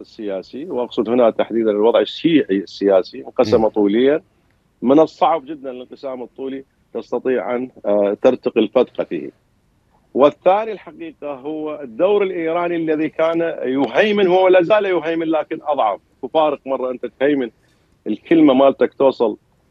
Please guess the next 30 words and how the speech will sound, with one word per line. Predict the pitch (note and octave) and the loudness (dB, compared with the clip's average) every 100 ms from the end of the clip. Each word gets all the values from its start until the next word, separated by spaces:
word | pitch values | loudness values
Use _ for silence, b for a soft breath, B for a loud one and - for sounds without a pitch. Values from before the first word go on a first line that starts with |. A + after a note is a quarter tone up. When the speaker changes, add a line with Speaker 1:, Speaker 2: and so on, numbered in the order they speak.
| - | -8
Speaker 1:
وت-، | G2+ A2+ - | -6 -6 -10
وتنفذ | G#2+ B2+ C3+ - A#2+ | -2 2 2 2 2
على | G#2+ C#3 | 4 4
الأرض، | C#3 D#3+ E3 | 2 -2 -4
والآن | E3 D#3+ E3+ | -6 -6 -4
لا، | D#3 C3+ G#2 b b - | 0 -2 -2 b b -12
بدأت | C3+ C3+ | -8 -8
أكو | C3 - | -8 -8
مراكز | C3 C3+ C#3 A#2 - | -6 -4 -4 -6 -8
قوة | D3+ C3 - - | -2 -2 -2 -8
تتشكل، | G#2 C#3 - B2 A#2 - _ _ _ _ _ | -4 -6 -2 -2 -2 -6 _ _ _ _ _
وهذا | B2+ D3+ D3 | 2 2 2
أيضًا | C3 C#3 C3+ - | -2 -4 -6 -4
أثر | F#3 - A#2+ G#2 | -6 -4 -6 -6
الحقيقة | F#2 G#2 G#2 F#2 | -10 -16 -10 -6
بشكل | G2+ - A#2 A2 | -4 -4 -4 -6
كبير | - G2 G#2+ C3+ - _ _ _ _ _ - | 0 2 4 2 0 _ _ _ _ _ 0
على | B2 B2 B2+ G#2+ | 4 4 4 0
أنه | A#2 A2+ A2 A#2+ G#2 | -2 -4 -4 -4 -2
يستطيع | G#2 - A2 B2 G#2+ G#2+ | -2 -2 -4 0 2 2
أن | G#2+ | 0
يسيروا | G2+ C3+ C3 B2 | -2 0 0 2
بنفس | A#2+ E3 - C3+ | 2 2 0 -2
ال-، | A2 F#2+ | -2 -4
البرنامج | F#2+ F2+ G2+ G#2+ G2 F#2 F#2 | -4 -2 0 2 0 -2 -6
اللي | F#2 F#2+ | -4 0
هو | G2+ F#2+ | 2 2
التحاصص | - - G#2 C#3+ D3+ - C#3 - | 0 -4 2 4 4 2 -8 -10
وبالتالي | G#2+ A2 - A2 G#2 | -14 -14 -12 -10 -10
التغانم | - G#2 A2+ D3+ C#3+ C3+ | -10 -10 -6 -6 -6 -10